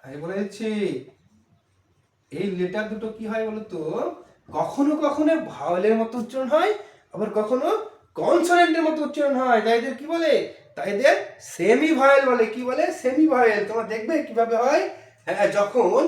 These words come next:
বাক্যের শুরুতে বসে, তখন দেখবে কনসোনেন্টের মতো হয়। যেমন কি, অয় দিয়ে একটা ওয়ার্ড বলো,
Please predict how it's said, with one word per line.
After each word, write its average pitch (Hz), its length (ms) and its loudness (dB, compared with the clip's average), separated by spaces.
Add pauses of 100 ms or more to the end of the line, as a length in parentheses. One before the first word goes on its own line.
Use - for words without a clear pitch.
(500)
বাক্যের 220 640 -2 (480)
শুরুতে 339 460 6
বসে, 285 260 4
তখন 302 380 0
দেখবে 247 240 -4
কনসোনেন্টের 285 540 -2
মতো 262 220 -6
হয়। 220 160 0
যেমন 254 200 -6
কি, 302 200 -4 (580)
অয় 220 240 2
দিয়ে 247 160 -4
একটা 254 200 -4
ওয়ার্ড 247 240 0
বলো, 262 160 -2